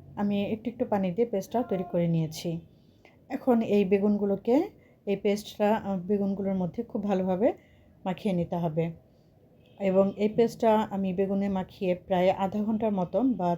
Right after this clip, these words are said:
ত্রিশ থেকে চল্লিশ মিনিটের মতন আমি এটা ম্যারিনেট করে রেখে দিয়েছিলাম। এর কারণ হলো, যেহেতু আমি বেগুনটাকে একটু মোটা করে কেটেছি, যাতে মশলাগুলো খুব প্রপারলি এই বেগুনের মধ্যে ঢুকে যায়, সেজন্য আমি এই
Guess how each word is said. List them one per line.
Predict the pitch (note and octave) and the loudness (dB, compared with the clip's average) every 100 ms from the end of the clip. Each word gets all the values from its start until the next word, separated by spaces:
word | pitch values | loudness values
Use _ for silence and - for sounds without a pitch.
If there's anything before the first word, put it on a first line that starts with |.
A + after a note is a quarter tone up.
| - | -2
ত্রিশ | G#3+ G#3+ - - | -4 -4 -10 -12
থেকে | - G#3+ G#3+ | -8 -6 -4
চল্লিশ | A3 A3 G#3+ | -4 -4 -4
মিনিটের | G#3+ G3+ F#3+ | -2 -2 -2
মতন | F#3 F#3 | -4 -4
আমি | F3 E3+ | -2 -2
এটা | G3+ E4+ - - - F#3+ | -2 -6 -10 -20 -8 0
ম্যারিনেট | F#3 F#3 F#3 | 2 0 0
করে | F#3+ F3 | 0 0
রেখে | F3 E3+ | -2 -2
দিয়েছিলাম। | E3+ E3+ - F#3 B3+ - - - _ - | -2 -2 -2 0 0 -2 -12 -20 _ -4
এর | A3 | 4
কারণ | A3 G#3 A#3 | 6 6 4
হলো, | A#3 A3 | 2 0
যেহেতু | G#3 G#3+ A#3+ | -2 -2 -2
আমি | A#3 | 0
বেগুনটাকে | G3 F#3 F#3+ G3 | 0 -2 -4 -4
একটু | G#3+ - | -6 -2
মোটা | B3+ B3 | -2 0
করে | A#3+ A3 G#3+ | 0 0 0
কেটেছি, | G#3 G#3 G3+ - C#4 E4+ - - - | -2 -2 -2 -2 -2 -2 -12 -20 -8
যাতে | F#3 F#3+ G#3+ | 2 2 2
মশলাগুলো | F#3 F3+ A3 G#3+ G#3+ | -2 -2 -2 2 0
খুব | G#3+ - - A#3 A#3 - - | 0 -8 0 0 0 -12 -8
প্রপারলি | - G#3+ A3+ A3 A3 | -4 0 0 2 4
এই | A#3+ F#3 F#3 | 2 2 0
বেগুনের | F#3 F#3+ F#3+ | 0 0 0
মধ্যে | F#3 E3+ - | -2 -4 -8
ঢুকে | A3+ A3+ | -2 0
যায়, | G#3+ D4+ - | 2 0 -2
সেজন্য | G#3 F#3+ F#3 | -4 -2 0
আমি | F#3 F#3+ | 0 0
এই | B3+ G3 F3 G#3 | -2 0 0 -2